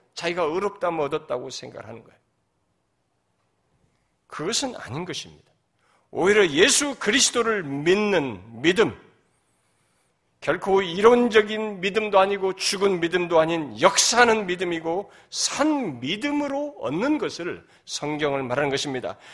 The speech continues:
성경은 예수 그리스도를 믿음으로 의롭다함을 얻는다고 할 때 그 믿음은 결코 이론적 믿음이 아니에요.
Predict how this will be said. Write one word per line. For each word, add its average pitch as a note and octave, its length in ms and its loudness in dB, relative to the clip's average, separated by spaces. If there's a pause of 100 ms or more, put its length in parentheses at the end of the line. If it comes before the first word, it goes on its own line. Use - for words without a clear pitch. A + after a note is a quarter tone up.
(140)
성경은 F3+ 560 -2
예수 A3 380 2
그리스도를 A#3+ 540 0
믿음으로 C4+ 640 6
의롭다함을 B3 440 4
얻는다고 F#3 380 4
할 E3 60 4
때 E3 200 -2
그 - 160 -6
믿음은 D#3 640 2 (580)
결코 A#3 800 -6
이론적 G#3+ 600 2
믿음이 F3+ 280 0
아니에요. G#2+ 320 -4